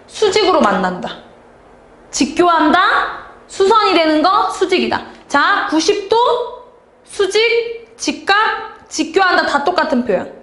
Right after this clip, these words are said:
그리고 내가 직각으로 만들어주는 선은 그냥 수선. 얘는 번외편. 선을 얘기하는 거니까. 여기 선 들어갔으니까. 직각이다, 수직이다, 직교한다, 내가 수직으로 만들어주는 선. 이 정도만 기억해도 돼.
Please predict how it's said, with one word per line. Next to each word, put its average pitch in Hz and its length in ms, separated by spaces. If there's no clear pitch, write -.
그리고 359 240
내가 294 260
직각으로 381 420
만들어주는 349 680
선은 381 280
그냥 269 260
수선. 294 480
얘는 254 200
번외편. 262 520
선을 427 400
얘기하는 214 360
거니까. - 380
여기 269 160
선 427 260
들어갔으니까. 247 720
직각이다, 370 960
수직이다, - 1000
직교한다, 320 1000
내가 254 200
수직으로 381 380
만들어주는 233 580
선. 240 440
이 247 100
정도만 311 340
기억해도 277 380
돼. 269 160